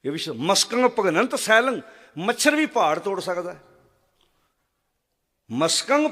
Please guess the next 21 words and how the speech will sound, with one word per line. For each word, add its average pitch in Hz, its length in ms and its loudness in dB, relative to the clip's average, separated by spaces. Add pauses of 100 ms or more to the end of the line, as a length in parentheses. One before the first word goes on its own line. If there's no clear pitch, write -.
(100)
ਭਗਨੰਤ 214 420 -2
ਸੈਲੰਗ, 262 460 -2 (120)
ਕਰਦਮੰਗ 233 480 0 (120)
ਤਰੰਤ 330 360 -2
ਪਪੀਲ 339 460 -6
ਕੈ।" 208 200 -6 (120)
ਸੰਸਕ੍ਰਿਤੀ 214 600 -8
ਸ਼ਲੋਕ। 151 380 -10 (1900)
ਕੀੜੀ 233 300 0
ਵੀ 277 380 -4 (580)
ਸਮੁੰਦਰ 170 400 -6
ਪਾਰ 196 260 2
ਕਰ 180 180 -4
ਸਕਦੀ 165 440 -8
ਹੈ 131 80 -10 (480)
ਤੇ 147 60 -6
ਮੱਛਰ 156 380 -2
ਪਹਾੜ 120 340 -4
ਤੋੜ 143 220 -6
ਸਕਦਾ 131 300 -8
ਹੈ। 123 60 -14